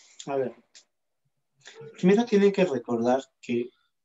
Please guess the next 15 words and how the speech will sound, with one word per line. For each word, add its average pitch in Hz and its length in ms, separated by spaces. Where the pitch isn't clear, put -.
lo 143 280
primero 202 600
que - 100
se - 180
genera 151 380
en 160 160
el 127 80
expediente 156 1000
es 135 80
lo 139 140
primero 127 460
que 117 240
va 120 560
a 113 420
constituir 117 960